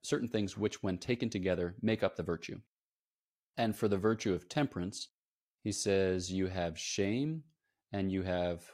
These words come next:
what he calls, like, honesty, or we could say nobility of spirit.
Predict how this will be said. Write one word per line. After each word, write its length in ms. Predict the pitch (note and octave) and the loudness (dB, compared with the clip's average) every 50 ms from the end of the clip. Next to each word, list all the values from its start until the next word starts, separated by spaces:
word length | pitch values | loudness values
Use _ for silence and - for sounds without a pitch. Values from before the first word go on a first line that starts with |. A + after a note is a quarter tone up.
| - - | -12 -4
what 160 | A#2+ A#2+ A#2+ | -2 0 0
he 100 | B2+ B2 | 0 -2
calls, 640 | - - A2+ A2 G2+ F#2+ F2+ F2 - - - - - - _ | -2 0 2 4 4 4 2 0 -2 -6 -8 -10 -12 -8 _
like, 380 | G#2+ F2 F2+ F2 - - - _ _ _ - | -2 -2 0 -2 -4 -12 -20 _ _ _ -2
honesty, 640 | F#2 F#2+ G2+ A2 A2 - - B2+ B2 B2 A#2+ - - | 0 0 0 0 -2 -4 -4 -2 0 0 -2 -2 0
or 180 | - F#2+ F#2+ F2+ | 0 2 2 2
we 140 | F#2 F#2 | 2 0
could 140 | F#2 G2 F2+ | 0 -2 -4
say 200 | - - F2+ F2 | -2 0 0 2
nobility 580 | F2 F2 F2 E2+ E2 G#2 G2+ G2+ G#2 F#2+ F#2 F2 | 2 0 -2 0 0 2 2 2 2 2 2 0
of 100 | D#2+ - | -2 -4
spirit. 420 | - - - F#2+ F2+ F2+ - - | -8 -8 -8 -6 -6 -4 -6 -6